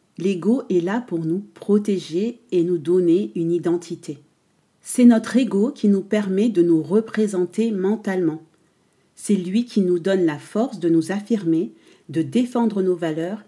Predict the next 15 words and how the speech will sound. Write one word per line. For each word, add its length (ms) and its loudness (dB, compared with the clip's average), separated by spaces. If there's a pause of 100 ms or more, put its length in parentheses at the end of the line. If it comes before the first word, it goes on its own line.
(320)
de 180 -2
défendre 600 2
ce 80 -16
qui 80 -4
est 100 -4
important 460 0
pour 200 -4
nous 220 0 (160)
et 140 4
de 180 2
préserver 720 0
notre 220 0
estime 280 -2
de 120 -2
soi. 280 -14